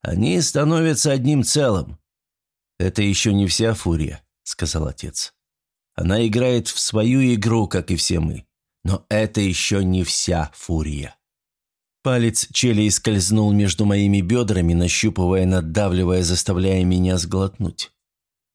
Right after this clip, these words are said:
А потом она добралась до моего члена, принялась массировать его.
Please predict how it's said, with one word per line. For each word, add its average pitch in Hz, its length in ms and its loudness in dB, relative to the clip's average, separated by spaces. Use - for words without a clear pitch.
А 101 60 -4
потом 143 380 0
она 139 200 2
добралась 131 560 0
до 120 100 0
моего 123 360 0
члена, 92 680 -2
принялась 98 520 0
массировать 95 840 -2
его. - 380 -16